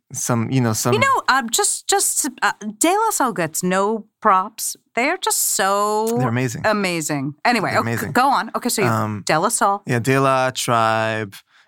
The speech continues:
Speaker 1: you know, a little bit of K R S One, kinda, like, discovering some of D J Premier's productions and all that. So, but really the Beasties were the catalyst. Um, and th-, again, this goes for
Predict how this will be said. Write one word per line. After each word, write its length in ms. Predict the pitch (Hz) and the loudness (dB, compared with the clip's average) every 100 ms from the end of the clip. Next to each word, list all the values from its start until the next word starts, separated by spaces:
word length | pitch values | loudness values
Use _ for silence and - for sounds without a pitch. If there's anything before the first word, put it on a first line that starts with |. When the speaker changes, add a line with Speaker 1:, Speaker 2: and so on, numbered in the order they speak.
| - | -4
Speaker 1:
you 140 | 120 | 0
know, 180 | 110 107 | 2 2
a 40 | |
little 180 | 107 113 | 2 2
bit 140 | 107 113 | 2 -2
of 120 | 113 | -4
K 120 | - | -4
R 180 | 110 110 | -2 -2
S 200 | 107 - | -4 -4
One, 300 | 110 101 101 | -4 -4 -4
kinda, 260 | - 113 107 | -6 -6 -4
like, 160 | 107 | -6
discovering 720 | 113 - 120 117 117 113 110 | -6 -4 -4 -2 -2 -2 -4
some 240 | 107 123 113 | -4 -4 -4
of 180 | 107 - - | -6 -10 -12
D 140 | 113 | -8
J 160 | 117 117 | -4 -4
Premier's 440 | - 113 110 107 | -4 -4 -2 -4
productions 640 | - 107 104 - - 104 98 | -4 -4 -4 -4 -8 -8 -6
and 100 | 98 | -4
all 100 | 98 | -2
that. 180 | 101 - | -2 -2
So, 320 | - 107 107 - _ | -2 -4 -6 -20 _
but 180 | 151 151 | 0 2
really 220 | 175 196 | 2 2
the 120 | 147 | 0
Beasties 480 | 123 147 - 139 107 | 0 0 0 -4 -4
were 280 | 107 110 101 | -2 0 -2
the 140 | 110 | -6
catalyst. 720 | 104 107 104 90 - - - - _ _ _ _ | -2 0 0 -4 -10 -14 -14 -20 _ _ _ _
Um, 220 | - 104 104 | -2 -2 0
and 140 | 127 | 0
th-, 100 | - | 0
again, 260 | 139 143 117 | 0 2 0
this 160 | 110 | -2
goes 240 | - 113 - | -2 -2 -2
for 240 | 110 95 | -4 -6